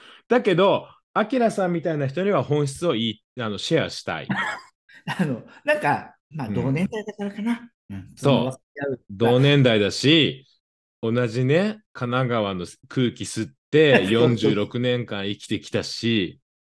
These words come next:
Speaker 2: うん。あのね、だいぶね、の-、飲んで、飲んで管を巻いてる、あの、フレーズになってきてますけど。
Speaker 1: はいはいはいはい。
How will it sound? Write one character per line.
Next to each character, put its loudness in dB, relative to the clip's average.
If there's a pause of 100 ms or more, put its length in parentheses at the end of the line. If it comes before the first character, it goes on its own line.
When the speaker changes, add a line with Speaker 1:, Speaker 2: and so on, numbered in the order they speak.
(220)
Speaker 2:
う -6
ん。 -4 (1600)
あ 4
の 2
ね、 -2
だ 2
い 4
ぶ 4
ね、 -2
の-、 0
飲 2
ん -2
で、 -4 (100)
飲 -2
ん -2
で -10 (220)
管 -2
を -2
巻 -4
い -10
て -4
る、 -2
あ -4
の、 -2
フ -12
レ 4
ー 0
ズ -4
に -4
な -6
っ -12
て -14
き -20
て -8
ま -8
す -20
け -20
ど。 -14
Speaker 1:
は -6
い -4
は -4
い -2
は -6
い -10
は -12
い。 -18